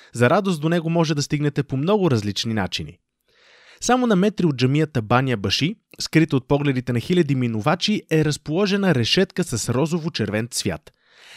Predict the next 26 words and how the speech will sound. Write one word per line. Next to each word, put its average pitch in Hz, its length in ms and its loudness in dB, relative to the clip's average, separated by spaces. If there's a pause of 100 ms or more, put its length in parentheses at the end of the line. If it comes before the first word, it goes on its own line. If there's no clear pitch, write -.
Нейното 226 340 2
място 180 300 0
не 147 120 2
е 156 60 2
случайно. 120 500 0 (500)
Тази 113 260 4
решетка 151 460 2
пази 185 460 0
извора 180 460 2
на 156 120 2
гореща 117 460 2
минерална 170 500 4
вода, 110 320 0 (260)
заради 208 340 4
който 214 340 2
нашия 143 400 2
град 135 240 0
съществува. 127 600 0 (1120)
Лечебната 190 540 4
течност 180 560 2 (280)
е 151 80 6
причина 196 420 0
за 180 100 0
построяването 185 680 0
на 117 120 0
бани 143 400 2